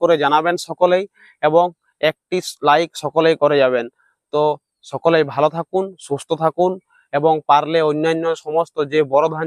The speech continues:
চাষি রয়েছে, সমস্ত বড় ধান চাষিদের কাছে আপনারা ভিডিওটি অতি অবশ্যই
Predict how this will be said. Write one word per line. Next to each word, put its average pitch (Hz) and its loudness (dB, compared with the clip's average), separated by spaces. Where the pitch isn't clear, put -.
চাষি 156 -2
রয়েছে, 156 2
সমস্ত 156 -2
বড় 151 2
ধান 156 -2
চাষিদের 147 -2
কাছে 156 -2
আপনারা 151 -2
ভিডিওটি 151 0
অতি 139 -4
অবশ্যই 165 0